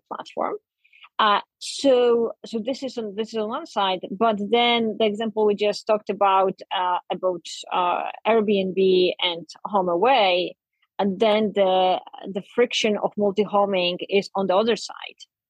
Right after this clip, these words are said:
Uh, so it really depends on, uh, so I would, uh, metaphorically relate it to,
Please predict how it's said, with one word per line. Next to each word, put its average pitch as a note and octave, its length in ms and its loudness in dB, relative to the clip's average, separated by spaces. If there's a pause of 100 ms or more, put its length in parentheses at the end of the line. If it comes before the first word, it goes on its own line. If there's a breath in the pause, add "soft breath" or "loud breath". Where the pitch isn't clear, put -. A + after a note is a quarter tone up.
(540 soft breath)
Uh, F#3 300 4 (100)
so A#3 380 2
it A3 120 0 (140)
really C#4 340 -2
depends A3 800 -4
on, G3 420 2 (180)
uh, F#3 100 -2 (100)
so G3+ 320 2
I G#3+ 160 4
would, G#3+ 160 2 (300)
uh, - 60 -6 (140)
metaphorically G#3 1040 0
relate G3 380 2
it F#3+ 100 -14 (140)
to, G3+ 160 0